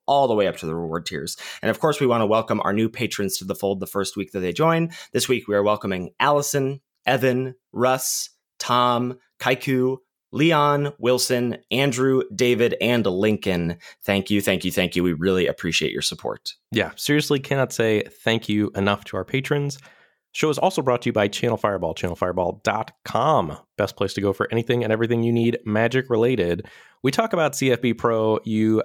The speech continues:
Speaker 2: me, Alex, writing articles every week. They have now compiled a hashtag C F B Pro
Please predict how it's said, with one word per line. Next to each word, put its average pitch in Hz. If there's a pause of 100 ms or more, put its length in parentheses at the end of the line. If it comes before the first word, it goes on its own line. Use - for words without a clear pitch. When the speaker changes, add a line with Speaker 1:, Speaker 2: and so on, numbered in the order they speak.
Speaker 2:
me, 107
Alex, 98
writing 98
articles 127
every 151
week. 185 (320)
They 165
have 240
now 233
compiled 110 (120)
a 98
hashtag 147 (100)
C 127
F 120
B 113
Pro 110